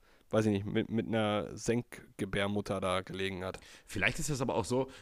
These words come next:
Speaker 2: dass, ähm, wenn, ähm, die Ärzte dann, ähm, O-, Oralsex, äh, fabrizieren, dann auch eher vielleicht auf irgendwelche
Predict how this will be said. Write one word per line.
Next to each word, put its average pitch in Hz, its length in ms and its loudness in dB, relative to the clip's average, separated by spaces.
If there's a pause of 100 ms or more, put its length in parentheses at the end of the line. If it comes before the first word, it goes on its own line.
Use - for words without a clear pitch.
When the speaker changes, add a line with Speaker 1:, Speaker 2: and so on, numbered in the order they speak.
Speaker 2:
dass, 98 220 -2
ähm, 95 420 4 (140)
wenn, 101 420 0
ähm, 87 500 0 (1300)
die 90 160 -10
Ärzte 95 300 -4
dann, 92 140 -2
ähm, 87 240 -4
O-, - 140 -4 (160)
Oralsex, 95 640 2
äh, 87 120 -4
fabrizieren, 87 720 2 (1300)
dann 95 140 -2
auch 98 180 0
eher 117 220 4
vielleicht 113 320 0
auf - 180 -4
irgendwelche 110 600 -2